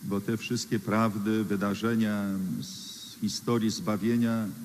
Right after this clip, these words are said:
obecne są właśnie, y, w dniu drugiego lutego, kiedy obchodzimy tę uroczystość.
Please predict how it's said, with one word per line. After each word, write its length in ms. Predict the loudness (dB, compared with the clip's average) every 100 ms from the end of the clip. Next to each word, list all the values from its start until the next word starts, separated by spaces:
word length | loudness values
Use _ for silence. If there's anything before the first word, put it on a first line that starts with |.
| -12 -4
obecne 540 | 0 4 4 4 0 0
są 260 | 2 2
właśnie, 640 | 4 4 2 0 -4 -2 0
y, 80 | -2 -6 -16 -18 -16 -16 -14 -10 -2 2 2 4 2 2 2
w 360 | 0 -4 -6 -2
dniu 560 | 2 4 4 4 4 2
drugiego 640 | -2 0 2 2 2 2 2
lutego, 760 | 2 4 4 4 2 0 -2 -2 -4 -4 -4
kiedy 400 | -4 0 -2 -2 -6 -12 -14 -16 -16 -10
obchodzimy 600 | -10 -6 -2 0 2 2
tę 140 | 2 0
uroczystość. 1120 | 0 0 0 -2 -4 -6 -8 -8 -8 -10 -18